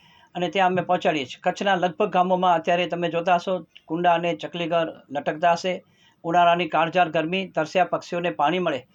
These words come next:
અને ચકલીને રહેવા ઘર મળે, એવા ઉદ્દેશ સાથે આ અભિયાન માનવ જ્યોત સંસ્થાએ વર્ષોથી ચાલુ કર્યું છે અને અત્યારે પણ આ અભિયાન ચાલુ છે. લોકોને મારી નમ્ર અપીલ છે કે અત્યારે તમે જુઓ, લૂ વાય છે,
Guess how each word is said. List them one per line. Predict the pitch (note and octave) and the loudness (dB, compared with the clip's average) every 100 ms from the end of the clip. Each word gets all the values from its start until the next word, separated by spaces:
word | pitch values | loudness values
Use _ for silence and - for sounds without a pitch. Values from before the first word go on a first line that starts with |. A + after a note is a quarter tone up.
| _ - | _ -10
અને | E3+ | -6
ચકલીને | E3 E3 F#3 F#3 F3+ F3+ E3 - | -4 -4 -2 -2 0 0 -2 -6
રહેવા | D3 D#3+ F3 | -6 0 0
ઘર | E3 F3 | 2 -2
મળે, | F3 C#3 B2 _ _ - | 0 -4 -6 _ _ -4
એવા | F#3+ | 2
ઉદ્દેશ | G3 F3+ F#3+ F#3 | 2 2 0 0
સાથે | F3 D#3+ C#3+ B2+ | -2 -2 -4 -6
આ | D#3+ F3 | 0 2
અભિયાન | D#3+ F3 F#3 F#3+ | 2 2 0 0
માનવ | D#3 F3 E3 | -2 -2 -2
જ્યોત | F3 | -4
સંસ્થાએ | E3+ E3+ F3+ F3 E3+ | -4 -4 2 2 2
વર્ષોથી | D3 D3 F3+ F3 | -2 -4 -4 -2
ચાલુ | F3 F3+ | 0 0
કર્યું | F3+ F#3 F3+ | -2 -4 -2
છે | G3+ G3 | -4 -4
અને | F3+ F3 | -2 -4
અત્યારે | D#3+ G#3 G#3+ | 0 0 2
પણ | G3 C3+ _ _ _ - | 0 -2 _ _ _ 0
આ | F3+ | 2
અભિયાન | D#3+ F#3+ F#3 | 2 2 2
ચાલુ | E3+ F3 E3 | 2 0 -2
છે. | - _ _ _ _ _ - | -10 _ _ _ _ _ -8
લોકોને | D#3+ F#3+ F#3 | -4 -2 2
મારી | F3+ F#3 | 2 2
નમ્ર | F3 F#3 | 0 0
અપીલ | F#3+ G3+ | 0 0
છે | F#3+ G3+ G3+ G3 _ | -2 -2 -2 -4 _
કે | F3 | -2
અત્યારે | E3+ G3 F3+ | 0 0 0
તમે | F#3 F#3+ | -2 -2
જુઓ, | F3 F#3+ | 0 0
લૂ | D#3+ F#3 | 0 2
વાય | F3+ F3+ | 4 2
છે, | F3+ F#3 F#3+ | 0 -4 -4